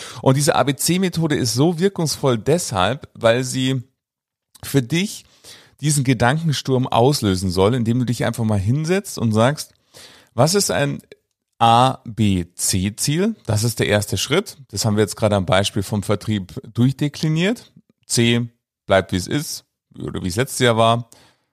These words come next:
B, vierzig Prozent plus. A, wir verdreifachen. Und im nächsten Schritt, und das ist der zweite Schritt, überlegen wir uns, wenn wir das A-B-C-Ziel erreichen müssen, was müssen wir hier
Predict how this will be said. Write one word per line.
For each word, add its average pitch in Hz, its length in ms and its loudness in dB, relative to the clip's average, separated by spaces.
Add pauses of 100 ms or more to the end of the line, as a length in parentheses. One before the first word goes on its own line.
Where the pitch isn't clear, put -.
(360)
B, 104 340 2 (540)
vierzig 120 360 0
Prozent 95 380 -2
plus. 185 380 0 (240)
A, 117 360 2
wir 107 100 -2
verdreifachen. 110 800 -2 (380)
Und 151 160 4
im 156 120 2
nächsten 175 380 -2
Schritt, 131 240 0
und 131 80 -2
das 120 100 0
ist - 80 -6
der 123 100 0
zweite 151 340 0
Schritt, 151 220 -6
überlegen 123 420 0
wir 135 80 0
uns, 147 260 -2 (400)
wenn 143 240 2
wir 185 80 4
das 165 300 0
A-B-C-Ziel 123 1500 0 (140)
erreichen 107 520 0
müssen, 101 480 -2
was 107 520 -2 (160)
müssen 107 440 0
wir 101 300 -2
hier 101 460 -2